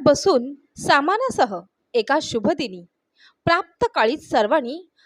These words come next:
प्रायण केले. पिटिकापुरम ते कुरुकट्टी हे अंतर बरेच असल्याने प्रवासात कित्येक दिवस लागणार होते. सुमती महाराणीस आपल्या लाडक्या पुत्राचे मुख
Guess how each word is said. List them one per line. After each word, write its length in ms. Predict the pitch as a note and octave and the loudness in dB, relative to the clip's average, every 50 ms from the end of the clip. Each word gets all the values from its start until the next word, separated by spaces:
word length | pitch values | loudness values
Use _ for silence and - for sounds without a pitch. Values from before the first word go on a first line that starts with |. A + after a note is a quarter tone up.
| _ _ - | _ _ 0
प्रायण 400 | D#4 C#4+ C#4 D#4 G#4 B4+ C5 B4 - | 2 2 2 2 0 -2 -4 -6 -4
केले. 260 | C4+ G3+ F3+ - - - _ _ _ _ _ _ _ _ _ _ _ _ _ _ _ _ _ _ _ _ _ _ - | -6 -6 -6 -8 -16 -20 _ _ _ _ _ _ _ _ _ _ _ _ _ _ _ _ _ _ _ _ _ _ 0
पिटिकापुरम 680 | G4 F#4+ - A4+ - B4+ B4 A#4+ - A4 G#4+ G#4 G#4 | 2 2 4 2 2 0 0 2 2 2 2 0 -2
ते 340 | G4+ - F#4+ B3+ C4 E4 F4 - - | -2 0 2 2 2 0 -2 -6 -2
कुरुकट्टी 600 | - E4 G4 G#4+ G#4 - D4 - - - G3+ F3+ - _ _ _ _ _ - | 2 4 4 4 4 2 -2 -2 -4 -10 -14 -14 -16 _ _ _ _ _ -6
हे 60 | - | -4
अंतर 460 | C4 - B3+ A3 G#3 G3+ - D4 D4+ D4 - - | -2 0 0 -2 0 0 0 0 0 0 0 0
बरेच 320 | A3 G#3+ B3 F4 - - - | 2 4 2 2 0 -2 -4
असल्याने 460 | C4 G#3+ - - B3+ D#4+ G4 F4+ D4 A#3 A3 _ _ _ _ _ _ _ _ _ _ _ _ _ _ | -4 -4 -2 0 2 2 2 2 -2 -6 -12 _ _ _ _ _ _ _ _ _ _ _ _ _ _
प्रवासात 540 | - E4 D4+ E4+ A4+ - - - D#4+ E4 F#4+ - _ - | 2 4 4 4 4 2 2 2 0 0 0 -4 _ -6
कित्येक 480 | F4+ - - _ _ - A#4+ A#4+ F#4+ D#4+ | -6 -6 -6 _ _ 0 0 0 0 -2
दिवस 280 | - E4 C4 E4 G#4 F#4+ - | -2 0 2 2 0 0 2
लागणार 340 | E4+ B3+ G#3+ A#3 C4+ F4 G4+ | 0 0 0 0 -2 -4 -4
होते. 340 | F4 C#4+ G#3 - F#3 F3+ - _ _ _ _ _ _ _ _ _ _ _ _ _ _ _ _ - - | -4 -6 -6 -8 -12 -16 -18 _ _ _ _ _ _ _ _ _ _ _ _ _ _ _ _ -12 -6
सुमती 420 | - F4+ E4 G4+ A4+ A#4+ C5 A#4+ | -4 -2 0 2 2 4 2 2
महाराणीस 680 | F#4 C#4+ A3+ C4+ D#4 F#4 F4 A#3+ G3+ G3 - - - - - - | 2 0 -2 0 0 -2 -2 -4 -8 -10 -14 -18 -20 -20 -8 -6
आपल्या 400 | G#3 G3 - - B3+ D4 A3+ F#3+ F#3+ A#3 C4 _ _ _ _ _ _ _ _ _ - | -6 -6 -4 -2 0 0 0 -2 -4 -10 -20 _ _ _ _ _ _ _ _ _ -6
लाडक्या 420 | C4+ C#4+ C4 C4 C#4 D4 - A#4+ B4 | -2 0 2 2 0 0 -4 -6 -6
पुत्राचे 480 | - D#4+ - - D4 E4+ F#4+ F#4 F#4+ | -6 -6 -4 0 2 2 2 0 -2
मुख 500 | D#4 C#4 C#4+ D4+ C#4 A#3 - _ _ _ | -6 -4 -4 -6 -6 -8 -10 _ _ _